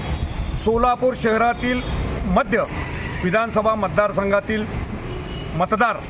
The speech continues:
हे निश्चितच करणार आहेत. त्यामुळं सर्व मतदारांनी घराबाहेर पडून कोण यावेळेला आमदार असावा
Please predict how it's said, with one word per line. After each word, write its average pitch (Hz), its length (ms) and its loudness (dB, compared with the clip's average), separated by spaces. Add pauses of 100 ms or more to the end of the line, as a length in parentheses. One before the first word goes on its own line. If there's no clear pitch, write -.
(380)
हे 202 60 2
निश्चितच 226 500 0
करणार 190 240 2
आहेत. - 760 0
त्यामुळं - 1040 0
सर्व 285 500 2
मतदारांनी 240 640 2
घराबाहेर 202 480 2
पडून 202 320 2 (1300)
कोण 285 280 4
यावेळेला 262 440 4
आमदार 220 440 2
असावा 226 380 2